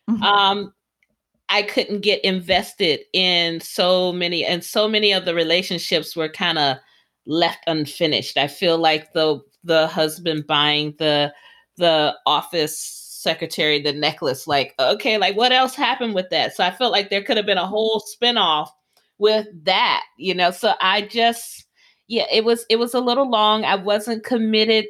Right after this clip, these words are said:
Speaker 2: to the relationships, but did I feel good after I watched it? Yes.
Speaker 1: Interesting.
Speaker 2: Yeah, yeah, I did feel good after I watched it. Um,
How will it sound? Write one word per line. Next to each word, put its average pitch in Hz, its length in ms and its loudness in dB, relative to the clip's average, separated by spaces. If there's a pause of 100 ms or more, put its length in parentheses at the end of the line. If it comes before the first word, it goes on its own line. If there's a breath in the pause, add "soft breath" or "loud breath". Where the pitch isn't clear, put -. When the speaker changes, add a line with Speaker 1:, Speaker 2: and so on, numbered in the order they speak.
Speaker 2:
to 214 560 -4
the 208 120 -4
relationships, 214 720 -2
but 208 160 0
did 233 140 2
I 214 160 2
feel 247 340 0
good 196 340 0
after 170 300 0
I 151 80 4
watched 143 400 -2
it? 92 140 -12 (160)
Yes. - 460 0 (1000)
Speaker 1:
Interesting. 359 760 0
Speaker 2:
Yeah, 302 140 2
yeah, - 120 0
I 202 120 2
did 220 280 0
feel 285 260 -2
good 208 220 -4
after 180 260 0
I 240 80 2
watched 180 420 -6
it. 208 300 -4
Um, 175 560 -2